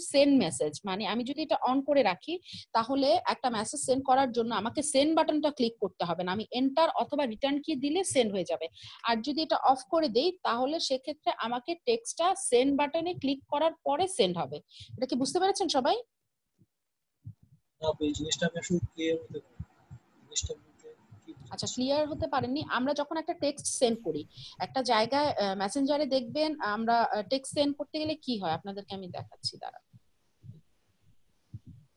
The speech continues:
Speaker 1: উদ্ভট জিনিস না আসুক। এখানে দেখেন, এখানে কিছু জিনিস আমি লিখলাম আপনাদের গ্রুপে, এখন send করতে গেলে যে দেখছেন এটা কিন্তু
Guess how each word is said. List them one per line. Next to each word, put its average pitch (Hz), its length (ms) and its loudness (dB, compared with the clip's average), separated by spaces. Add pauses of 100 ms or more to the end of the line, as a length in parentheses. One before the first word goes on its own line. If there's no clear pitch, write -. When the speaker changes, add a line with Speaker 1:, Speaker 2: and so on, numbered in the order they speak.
(800)
Speaker 1:
উদ্ভট 202 520 -10
জিনিস 180 340 -10
না - 100 -14
আসুক। - 340 -14 (2250)
এখানে 254 320 2
দেখেন, 180 300 -2 (140)
এখানে 285 240 -2
কিছু 285 280 -4
জিনিস 262 280 0
আমি 254 120 2
লিখলাম 226 320 0
আপনাদের 196 300 -2
গ্রুপে, 175 240 -6
এখন 196 180 -4
send 233 260 -2
করতে 269 180 -4
গেলে 262 160 2
যে 226 100 -6
দেখছেন 269 240 -4
এটা 226 120 -8
কিন্তু 269 180 -2